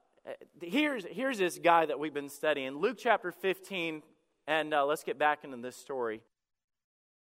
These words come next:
It is, uh, disturbing. Let's see what happened. And I don't, I don't wanna go into every detail for the sake of time and, and kinda get you back where, but I, I can tell you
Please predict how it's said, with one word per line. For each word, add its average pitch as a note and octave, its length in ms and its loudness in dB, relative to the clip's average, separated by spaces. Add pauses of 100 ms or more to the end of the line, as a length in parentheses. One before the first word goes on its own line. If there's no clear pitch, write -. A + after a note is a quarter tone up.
(800)
It F3 140 2
is, E3 240 0
uh, C#3+ 160 6
disturbing. D3 720 0 (1080)
Let's E3 160 -4
see F#3 200 2
what D#3 180 4
happened. C#3+ 400 6 (840)
And E3+ 100 0
I A#3 120 10
don't, B3+ 180 4
I G#3 80 6
don't C4 120 8
wanna C4+ 180 6
go A3+ 180 6
into G#3+ 140 4
every G#3 200 4
detail F#3 420 0
for E3 140 -6
the D#3 80 -6
sake F3+ 280 -2
of E3 160 -6
time D#3 440 4
and, C#3+ 140 -4
and D3 320 -12
kinda D#3+ 280 -6
get D3+ 220 -4
you C#3+ 300 -8 (240)
back E3 380 8
where, D3 300 0
but D3 140 2
I, D#3 160 6
I E3 120 2
can E3+ 140 -8
tell F#3+ 220 2
you D#3+ 300 -2